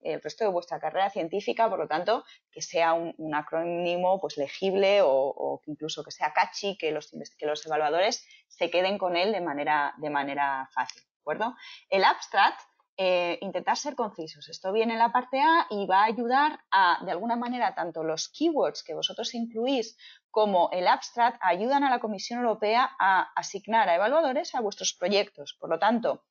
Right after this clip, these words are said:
escribir un contenido donde se refleje, em, el, el área de investigación, los objetivos científicos, también de formación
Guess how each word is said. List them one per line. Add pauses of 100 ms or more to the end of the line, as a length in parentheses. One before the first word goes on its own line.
(220)
escribir
un
contenido
donde
se
refleje, (300)
em, (120)
el,
el
área
de
investigación,
los
objetivos
científicos,
también
de
formación